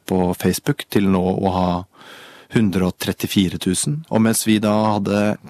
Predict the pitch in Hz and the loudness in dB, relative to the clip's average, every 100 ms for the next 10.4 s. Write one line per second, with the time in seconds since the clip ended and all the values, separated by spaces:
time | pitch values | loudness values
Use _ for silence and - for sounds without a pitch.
0 | - - 104 95 92 - 95 - 123 120 | -10 0 2 2 0 -2 -4 -4 -4 -2
1 | - 101 95 101 - - 104 101 101 - | -2 -2 0 -4 -4 -4 -2 -2 -2 0
2 | 95 - - 98 95 92 - _ - _ | -2 -4 -2 0 0 -2 -8 _ -20 _
3 | 107 101 101 98 101 - 104 110 101 98 | 0 0 2 0 -2 -2 -2 0 2 2
4 | 98 90 - 104 104 92 92 - 101 104 | 2 0 -2 -2 0 0 -2 -4 -2 0
5 | 95 98 101 101 135 117 107 95 101 - | 0 0 0 0 0 0 -2 0 -2 -2
6 | 101 95 98 104 104 - - _ - _ | -2 0 2 0 -4 -14 -20 _ -20 _
7 | - - 101 101 98 92 95 98 90 82 | -10 -2 0 0 0 2 2 0 -2 -6
8 | 95 - 101 98 85 85 92 98 98 87 | -8 -2 2 2 0 -2 -2 -2 -2 -2
9 | - 92 90 98 98 98 92 87 90 98 | -2 -2 0 0 0 0 0 0 0 0
10 | 87 95 98 | 0 0 -2